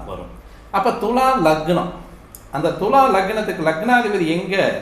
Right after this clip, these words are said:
நீச்சம் அடைகிறாருன்னா, அந்த லக்னத்துக்கு பன்னெண்டாம் இடத்துல நீச்சம் அடைவார், புதனுடைய வீட்டுல தான், கன்னிகா லக்னத்துல, கன்னியா ராசியில தான் வந்து புதன்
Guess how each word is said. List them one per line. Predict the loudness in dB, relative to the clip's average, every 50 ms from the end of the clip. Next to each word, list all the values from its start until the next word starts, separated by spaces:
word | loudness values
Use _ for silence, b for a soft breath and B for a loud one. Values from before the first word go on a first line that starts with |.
| -4
நீச்சம் | -4 -4 -4 -2 -4 -4
அடைகிறாருன்னா, | -2 -2 -2 0 0 0 -2 -2 -4 -6 -6 -8 B B B B B B
அந்த | -6 -2 0 2
லக்னத்துக்கு | 2 2 0 0 0 -2 0 -2 -4 -2 -2
பன்னெண்டாம் | -2 0 0 0 0 0
இடத்துல | 0 0 -2 -2 -2
நீச்சம் | -4 -6 -6 -6 -6 -6
அடைவார், | -6 -8 -8 -10 -12 -2
புதனுடைய | 0 0 0 2 0 -2 0
வீட்டுல | -2 -2 -2 -4 -6
தான், | -6 -6 -10 -8 -8
கன்னிகா | -6 -4 -2 -2 0 0 0 2 2
லக்னத்துல, | 0 0 0 -4 -4 -6 -6 -8 -8 -6
கன்னியா | -6 -4 -4 -2 -2 0 2
ராசியில | 2 2 2 0 -2 -4 -4
தான் | -2 -2 -4 -4 -4
வந்து | -6 -8 -8 -10 B B B B B B B -2
புதன் | 0 2 2 2 0 -2 -8 -10 -14